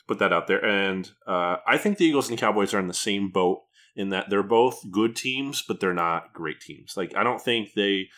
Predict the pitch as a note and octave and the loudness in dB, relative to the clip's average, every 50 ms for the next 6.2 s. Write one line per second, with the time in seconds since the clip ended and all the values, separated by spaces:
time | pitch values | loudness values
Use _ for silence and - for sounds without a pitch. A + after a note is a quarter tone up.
0 | - - - C#3 E3+ F#3 F3+ F3+ D#3+ C3 C#3 B2 G2+ F2 - - - G#2 A#2 C#3+ | -20 -6 0 2 2 4 6 6 4 6 4 2 -2 -2 -6 -4 -2 -2 -2 -2
1 | - - - G#2 G#2 G2+ - A#2 G#2+ A2+ G#2 G#2 G#2 F#2 F2 - - - G2+ G2+ | -2 -6 -6 -6 -8 -8 -6 -4 -2 -2 0 0 -2 -4 -4 -8 -8 -6 -4 -4
2 | G#2+ A2 A2 - - A#2+ G#2 A2 A2+ A2+ A#2 - A2 A2+ A2+ A2 - G#2+ A2 A2+ | -4 -4 -6 -6 -6 -6 -6 -4 -6 -6 -6 -6 -6 -4 -6 -4 -4 -4 -4 -4
3 | - - - A#2 A2+ A2+ G#2 A2 F#2+ F2+ F#2 G#2 B2 C#3+ - - - - _ - | -4 -6 -8 -6 -6 -4 -4 -4 -4 -2 -2 -2 -2 -2 -4 -8 -16 -20 _ 0
4 | A#2+ C3 B2+ - F3 D3 B2+ C3 B2 - A#2 A2+ - C3 A#2+ G#2 G2 G#2 G#2 G2+ | 2 2 4 6 4 4 4 2 0 -2 -4 -2 0 0 0 2 2 0 0 2
5 | G#2 G2 G2 F#2 F#2 F2 F2 F#2+ F#2 F2+ E2+ F2 F2+ - E2+ C#2+ C#2+ - - A#1 | 2 2 4 2 2 0 0 0 0 0 -2 -4 -4 -6 -8 -8 -8 -8 -8 -8
6 | - - - | -10 -12 -16